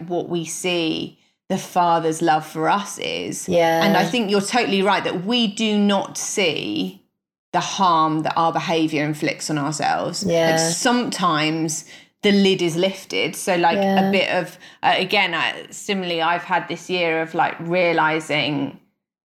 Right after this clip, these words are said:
Speaker 1: the behaviours or the thought patterns that I've had that are, are, like, are harmful to me.
Speaker 2: Mm.
Speaker 1: And I'm really glad that the Holy Spirit showed me that.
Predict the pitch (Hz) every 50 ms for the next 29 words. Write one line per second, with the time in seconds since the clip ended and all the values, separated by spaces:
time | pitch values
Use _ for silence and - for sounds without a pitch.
0 | _ _ _ - _ _ _ - - - - - 170 151 180 - - 202 185 185
1 | 185 185 175 180 165 - 143 170 180 175 175 - 190 170 - - 190 180 160 -
2 | - 175 160 175 131 117 170 165 - 180 165 - - - - 156 185 175 - -
3 | - - 175 175 175 170 160 - - 180 - 180 175 175 - - - - 196 196
4 | 196 196 196 196 196 - - 170 160 156 156 160 - - 220 214 208 196 180 135
5 | 87 85 90 104 156 180 165 - - _ _ _ _ _ - 208 185 180 180 175
6 | 175 175 180 185 214 220 214 208 202 208 208 208 202 202 196 196 208 202 208 214
7 | 208 202 185 170 165 151 - 185 190 196 180 175 170 175 - 190 - - - -
8 | 233 233 240 196 170 160 147 131 135 110 123 120 -